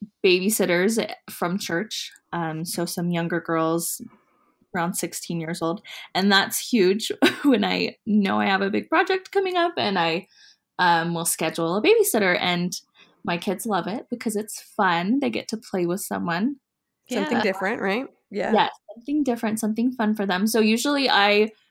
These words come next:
Speaker 1: will go to the store, actually today, um, or tomorrow, sorry. Tomorrow I have one scheduled. And so today I went to the store and I bought a box of Play-Doh. <laughs> And they have a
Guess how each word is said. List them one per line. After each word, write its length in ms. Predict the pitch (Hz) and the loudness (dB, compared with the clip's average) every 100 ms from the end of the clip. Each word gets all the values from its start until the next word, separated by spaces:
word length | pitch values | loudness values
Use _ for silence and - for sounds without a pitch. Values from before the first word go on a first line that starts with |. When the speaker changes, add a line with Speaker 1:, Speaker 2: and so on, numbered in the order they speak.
| _ | _
Speaker 1:
will 80 | 220 | 2
go 140 | 208 | 4
to 100 | 196 | 2
the 100 | 202 | 2
store, 280 | 214 196 - - | 2 0 0 -2
actually 380 | 202 - 240 | -2 0 -2
today, 440 | - 349 220 208 240 - - | 2 2 4 2 0 -8 -2
um, 340 | 175 160 175 196 _ - | 0 0 -2 -6 _ -6
or 120 | 185 | -4
tomorrow, 340 | 190 196 170 | 0 0 2
sorry. 220 | - 165 - - - | -2 -6 -8 -18 -2
Tomorrow 320 | 233 226 247 | 4 8 8
I 140 | 214 208 | 6 4
have 180 | 180 | 2
one 160 | 170 170 | 0 -2
scheduled. 440 | - 147 143 - - | -2 -2 -2 -6 -4
And 100 | 196 | -2
so 180 | 196 160 | -2 -4
today 260 | - 170 170 | -4 -4 -2
I 40 | |
went 180 | 208 220 | 0 -2
to 80 | 254 | -4
the 80 | |
store 300 | 285 - 202 180 | -4 -2 -2 0
and 120 | 185 | -2
I 80 | 170 | -2
bought 280 | 165 165 - _ _ - | 0 -2 -4 _ _ -10
a 60 | 170 | -4
box 320 | 156 - - | -2 -2 -6
of 100 | 226 | -8
Play-Doh. 520 | - 196 180 180 302 - - - | -8 -6 -4 -4 -6 -10 -4 -2
<laughs> 160 | 302 403 180 202 - - - - - - | 2 2 2 -6 -10 -20 -14 -14 -8 -4
And 100 | 208 | -2
they 140 | 196 | 0
have 220 | 233 170 170 - - - | 4 4 2 -8 -14 -2
a 240 | 175 170 | 0 2